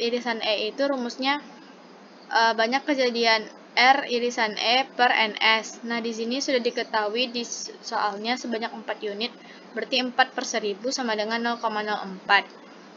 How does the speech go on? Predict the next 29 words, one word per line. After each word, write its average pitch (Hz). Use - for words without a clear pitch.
Setelah 220
itu 269
baru 269
kita 254
substitusikan 240
nilainya 226
ke 254
dalam, 214
eh, 220
rumus 220
bersyarat 226
tadi, 233
sehingga 233
nol 254
koma 226
nol 208
empat 247
dibagi 208
sepuluh, 226
yaitu, 240
eh, 214
total 214
unit 220
dari 208
masalah 208
elektrikal, 202
sehingga 214
kita 233
dapatkan 220